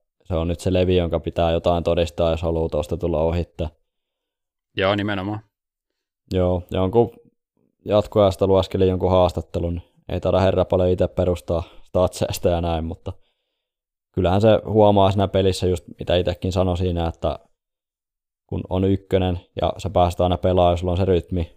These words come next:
Speaker 1: pääset treenaamaan aina, tiedätkö, normaalisti, ja, niin kyllähän se helpottaa myös.
Speaker 2: Joo, on se varmaan kuitenkin semmoinen, että ei tarvitse aina semmoinen pelko perseen alla, että jos pääset kolme maalia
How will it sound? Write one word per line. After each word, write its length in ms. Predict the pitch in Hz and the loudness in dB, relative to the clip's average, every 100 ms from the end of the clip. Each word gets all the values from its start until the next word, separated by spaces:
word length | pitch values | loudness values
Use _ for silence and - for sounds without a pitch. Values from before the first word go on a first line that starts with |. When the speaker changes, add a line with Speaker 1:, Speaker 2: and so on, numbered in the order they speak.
| - | -6
Speaker 1:
pääset 200 | 85 90 | -6 -2
treenaamaan 480 | 85 85 85 85 82 | 0 2 2 0 -2
aina, 140 | 80 | -2
tiedätkö, 300 | 76 80 - | -4 -4 -4
normaalisti, 640 | 85 80 82 80 78 - 80 | -4 -2 -2 -4 -6 -8 -8
ja, 120 | - - - | -8 -12 -14
niin 80 | - | -8
kyllähän 240 | 82 95 | -4 -2
se 80 | 113 | 2
helpottaa 560 | 95 90 87 - 82 | 2 2 -2 -4 -4
myös. 280 | 80 78 80 82 _ _ _ _ _ _ _ _ 139 | -4 -6 -8 -10 _ _ _ _ _ _ _ _ -4
Speaker 2:
Joo, 340 | 127 107 107 113 - _ | 0 2 0 -2 -6 _
on 160 | 117 110 | -8 -4
se 120 | 120 | 0
varmaan 460 | 123 120 123 120 - _ _ _ _ _ | 0 2 2 0 -4 _ _ _ _ _
kuitenkin 340 | - 120 120 107 | -2 0 0 -4
semmoinen, 240 | 120 110 | -4 -4
että 160 | 101 113 | 0 2
ei 80 | |
tarvitse 280 | 107 107 113 | 4 4 4
aina 180 | 110 107 | 2 0
semmoinen 320 | 101 107 98 | -2 -6 -4
pelko 280 | - 104 101 | -2 -2 -2
perseen 440 | 98 104 - 104 95 | -2 -2 -2 -4 -4
alla, 180 | 92 | -4
että 120 | 92 98 | -6 -8
jos 120 | 95 | -8
pääset 240 | 107 95 - | -8 -8 -6
kolme 260 | 107 98 | -4 -2
maalia 300 | 98 95 98 | 0 0 -2